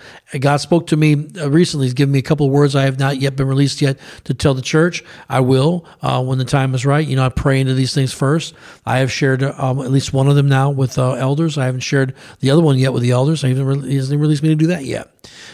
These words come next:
Um, and so I'm praying about those things. And, and one of the things that God did say to me personally, as I was praying,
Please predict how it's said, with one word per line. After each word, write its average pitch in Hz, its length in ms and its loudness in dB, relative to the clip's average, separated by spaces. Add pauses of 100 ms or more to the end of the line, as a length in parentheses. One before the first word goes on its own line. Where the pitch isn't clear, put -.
(140)
Um, 135 500 0 (800)
and 143 100 2
so 139 380 0 (260)
I'm 135 180 -4
praying 143 260 -2
about 135 180 -2
those 139 180 -6
things. 170 240 -2
And, 147 240 -4
and 143 180 -2
one 151 140 0
of 226 60 0
the 190 120 -2
things 151 120 0
that 143 100 -2
God 135 260 -4
did 190 220 2
say 139 460 -4 (360)
to 175 200 2
me 170 240 4
personally, 170 800 -4 (460)
as 135 140 0
I 139 80 2
was 135 120 -2
praying, 151 520 -4